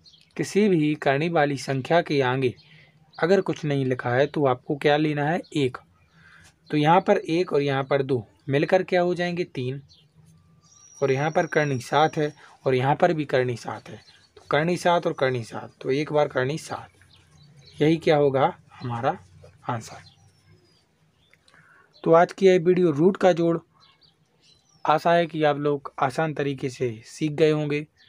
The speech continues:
अगर आपको वीडियो अच्छी लगी है तो रूट का जोड़ वाली वीडियो को ज़्यादा से ज़्यादा अपने दोस्तों में शेयर करें और अपने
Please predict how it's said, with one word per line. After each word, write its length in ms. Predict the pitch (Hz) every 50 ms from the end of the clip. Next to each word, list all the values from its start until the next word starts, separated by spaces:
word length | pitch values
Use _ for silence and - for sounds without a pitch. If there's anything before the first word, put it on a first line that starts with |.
| _ _ _ _ _ _ _ _ _ _ _ -
अगर 220 | 170 185 208 202
आपको 280 | 180 - - - - 156
वीडियो 240 | 143 151 147 143 139
अच्छी 260 | 131 135 - - 139
लगी 280 | 143 139 139 139 139 139
है 160 | 139 139 143 147 - _ _ _ _ -
तो 100 | - 139
रूट 280 | 123 127 151 190 196 -
का 160 | - 165 151
जोड़ 220 | 131 135 135 131 139 143 139 - _ _ _ _ 151
वाली 220 | 131 131 151 160 151
वीडियो 380 | 147 143 135 135 131 127 127 131 - _ _ - - _ _ _ -
को 200 | - 139 131 127
ज़्यादा 320 | 123 135 135 143 156 160
से 140 | 143 - 143
ज़्यादा 240 | 131 135 131 127 131
अपने 240 | 127 131 131 127 123
दोस्तों 320 | 131 127 127 - - 131
में 120 | 117 113 107
शेयर 280 | - - 131 131 143 143
करें 340 | - 147 143 143 143 143 143 - - - - - - - - _ _ -
और 100 | 143 135
अपने 380 | 127 123 - 131 131 127 123